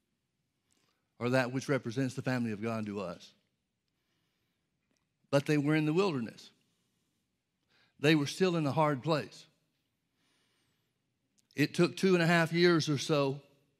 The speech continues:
for this large group of people to depart from Egypt and then get to where the promised land was. Now, we all know what happened when they came to the promised land the first time. Numbers chapter thirteen and fourteen tell us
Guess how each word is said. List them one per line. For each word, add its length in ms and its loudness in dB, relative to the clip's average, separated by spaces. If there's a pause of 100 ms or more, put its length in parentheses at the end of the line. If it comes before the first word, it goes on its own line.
(540)
for 120 2
this 220 0
large 320 0
group 220 4
of 100 -4
people 420 0 (1800)
to 100 0
depart 580 2
from 300 2
Egypt 480 -4 (1160)
and 160 2
then 140 2
get 220 0
to 120 -2
where 160 2
the 80 -4
promised 400 -2
land 260 -4
was. 280 -12 (300)
Now, 120 2
we 100 4
all 140 4
know 120 2
what 160 2
happened 540 2
when 140 0
they 80 2
came 220 0
to 60 -4
the 80 -2
promised 400 0
land 220 0
the 60 -4
first 260 -2
time. 200 -8 (760)
Numbers 320 0
chapter 280 0
thirteen 420 0
and 80 0
fourteen 380 -2
tell 220 0
us 200 -4